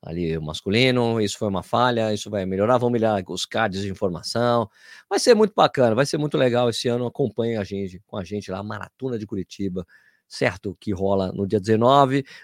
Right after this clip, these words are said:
já pode se inscrever, aqui, ó, aliás, tem aqui a tela, aqui, ó, Maratona de Curitiba, oficialmente aqui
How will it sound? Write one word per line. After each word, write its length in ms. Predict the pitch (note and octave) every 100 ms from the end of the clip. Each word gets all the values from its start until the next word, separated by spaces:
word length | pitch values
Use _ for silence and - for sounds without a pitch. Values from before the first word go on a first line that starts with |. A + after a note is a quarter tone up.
| -
já 120 | C3+
pode 240 | - D3+
se 80 | -
inscrever, 320 | D3 D#3 D3
aqui, 240 | C3 C#3+ B2+
ó, 60 |
aliás, 280 | G2+ A#2+ B2+
tem 100 | -
aqui 180 | D#3 -
a 60 | A#2
tela, 320 | - E3 D3
aqui, 140 | -
ó, 100 | A2 F2
Maratona 360 | A#2+ A#2+ C3
de 40 | C3
Curitiba, 520 | F3 F3+ G3 G3+ F3 - - - _
oficialmente 680 | G3+ - A#3 F3 C#3+ E3 D3+
aqui 340 | B2 B2 C3+